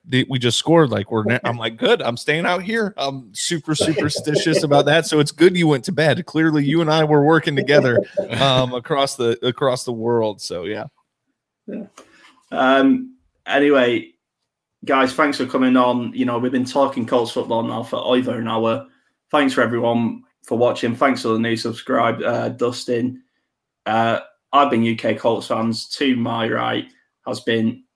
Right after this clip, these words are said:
Speaker 2: the, uh, Brandon, you say it, 'cause I, I've always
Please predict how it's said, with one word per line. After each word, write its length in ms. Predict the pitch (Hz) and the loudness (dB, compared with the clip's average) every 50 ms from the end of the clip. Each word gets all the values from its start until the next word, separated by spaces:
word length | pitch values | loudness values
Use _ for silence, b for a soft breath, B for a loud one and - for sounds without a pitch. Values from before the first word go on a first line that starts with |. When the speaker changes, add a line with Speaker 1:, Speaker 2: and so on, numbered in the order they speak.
| - - - | -20 -8 -4
Speaker 2:
the, 360 | 127 120 117 120 123 - - - _ _ _ _ _ _ _ _ _ _ _ _ _ _ _ _ - | -2 -2 0 -2 -4 -6 -8 -12 _ _ _ _ _ _ _ _ _ _ _ _ _ _ _ _ -6
uh, 100 | - - - - - - - _ _ _ _ _ _ _ - | -4 -4 -4 -8 -16 -20 -20 _ _ _ _ _ _ _ 0
Brandon, 340 | 120 117 113 110 110 113 120 | 2 2 2 2 2 2 0
you 160 | 120 120 113 | 0 -2 -2
say 240 | 113 - 110 107 104 | -2 -2 -2 -2 -4
it, 60 | 104 | -2
'cause 100 | - - | -2 0
I, 200 | 113 110 113 - - | 0 2 0 0 0
I've 200 | 113 117 113 110 | -2 0 0 2
always 320 | 110 120 117 117 120 120 | 4 4 6 6 4 4